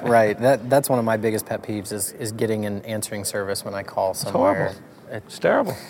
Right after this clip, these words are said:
Speaker 1: It's very frustrating. Um, to tag on, though, what Margot said, you, you went on in your book to talk about how great service doesn't cost any more than average or poor service. Why don't you expound a little more on that?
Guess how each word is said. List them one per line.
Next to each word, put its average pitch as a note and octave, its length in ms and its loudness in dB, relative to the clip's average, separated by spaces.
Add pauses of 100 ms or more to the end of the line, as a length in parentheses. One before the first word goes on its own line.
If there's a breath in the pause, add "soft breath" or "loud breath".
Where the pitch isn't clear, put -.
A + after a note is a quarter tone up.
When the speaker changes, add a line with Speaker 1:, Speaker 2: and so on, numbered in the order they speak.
(140 loud breath)
Speaker 1:
It's - 100 -18
very G#2+ 180 2
frustrating. G2+ 680 -4 (480 loud breath)
Um, A#2+ 220 4
to D3+ 100 0
tag F3+ 240 2
on, E3 140 4
though, C#3+ 120 6
what A#2 140 4
Margot A#2+ 360 4
said, G#2+ 600 0
you, C3+ 220 2
you C3+ 220 2
went C3+ 140 4
on A#2+ 140 2
in A#2 60 2
your A2+ 100 2
book G#2+ 220 0
to - 80 -6
talk G#2+ 240 2
about G#2+ 240 2
how G#2 160 -2
great A2+ 240 0
service A2 280 -2
doesn't G#2 220 -6
cost G#2+ 360 0
any A2 160 -4
more G#2+ 640 2
than G2+ 160 -4
average A2 720 -2
or G#2 140 -2
poor A#2 340 -2
service. - 840 -8 (360 loud breath)
Why F3 100 -2
don't - 80 -10
you F3 40 -2
expound A#2+ 280 -4
a A2 40 -4
little G#2 140 -4
more G2+ 160 -4
on G2+ 100 -6
that? G#2+ 140 -10